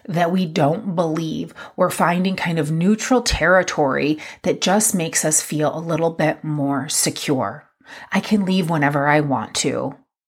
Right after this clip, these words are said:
right? I don't need to explain myself to anyone. This is how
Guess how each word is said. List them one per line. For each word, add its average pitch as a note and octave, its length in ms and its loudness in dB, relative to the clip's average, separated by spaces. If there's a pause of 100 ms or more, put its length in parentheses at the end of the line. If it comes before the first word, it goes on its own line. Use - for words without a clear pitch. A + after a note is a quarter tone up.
(140)
right? D3+ 340 0 (1160)
I G3 100 0
don't G3+ 320 2
need F3+ 320 0 (120)
to F#3 140 0
explain F#3 840 -2
myself E3 560 0
to - 200 -4
anyone. E3 640 -2 (600)
This F#3+ 260 0
is B3 140 2
how F#3 480 -2